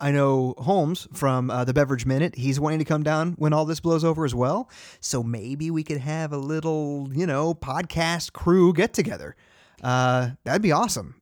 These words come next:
Uh, actually, that'd be three people from the network. So that'd be, that'd be fantastic. Maybe we can get somebody from one of the other shows to come as well. Anyway, uh, so many things. Yes, skating. I resent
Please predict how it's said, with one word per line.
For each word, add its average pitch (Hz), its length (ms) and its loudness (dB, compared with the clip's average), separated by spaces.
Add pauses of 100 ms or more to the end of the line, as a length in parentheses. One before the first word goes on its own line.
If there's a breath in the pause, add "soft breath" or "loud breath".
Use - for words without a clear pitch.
Uh, 139 240 2 (160)
actually, 156 260 -2
that'd 175 140 4
be 170 60 2
three 185 180 2
people 185 200 -2
from 175 120 2
the 147 80 6
network. 139 480 0
So - 100 -2
that'd 175 160 4
be, 160 160 6
that'd 175 220 -6
be 165 60 2
fantastic. 147 580 -4
Maybe 151 160 0
we 175 60 -2
can 170 120 -2
get 175 120 0
somebody 156 340 -2
from 151 240 -4 (240 loud breath)
one 147 120 2
of 147 40 0
the 151 80 4
other 139 100 2
shows 185 320 0
to - 80 -10
come 131 340 -4
as 143 120 -2
well. 160 240 -2
Anyway, 143 420 2 (320 loud breath)
uh, 156 260 2 (120 loud breath)
so 285 300 6
many 277 180 0
things. 208 460 0
Yes, 185 300 2
skating. 170 680 0 (180 soft breath)
I 214 440 0 (320)
resent 147 760 0